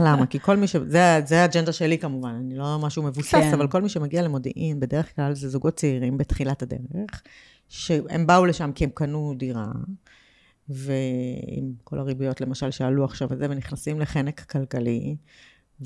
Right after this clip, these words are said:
Speaker 2: ולא עומדים בזה, וכשמצב כלכלי הוא קשה, אין מה לעשות, זה מעיב על הזוגיות, זה מלחיץ את כל הבית, וכנראה שמשם זה בא, ו-, וגם השעמום, כמו שאמרת, גורם להם לכל מיני,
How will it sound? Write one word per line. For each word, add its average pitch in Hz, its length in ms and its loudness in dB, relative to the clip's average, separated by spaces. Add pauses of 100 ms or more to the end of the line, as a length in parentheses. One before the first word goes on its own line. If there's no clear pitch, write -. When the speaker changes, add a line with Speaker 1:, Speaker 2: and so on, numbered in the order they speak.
(120)
Speaker 2:
ולא 135 200 0
עומדים 143 360 2
בזה, 139 280 -2
וכשמצב 143 540 0
כלכלי 156 300 2
הוא 151 100 2
קשה, 175 260 2
אין 160 100 4
מה 156 80 2
לעשות, 131 300 -2
זה 123 80 0
מעיב 131 280 2
על 147 60 2
הזוגיות, 139 480 0
זה 143 80 -2
מלחיץ 131 720 -4 (140)
את - 200 -8
כל 156 200 2
הבית, 196 680 -2 (160)
וכנראה 160 480 -6
שמשם 196 480 -6
זה 254 120 -8
בא, 302 100 -8 (160)
ו-, 139 220 -6 (120)
וגם 175 280 2
השעמום, 269 440 6
כמו 185 160 0
שאמרת, 156 440 6
גורם 156 300 0
להם 233 220 -2
לכל 151 320 -8
מיני, 190 180 -10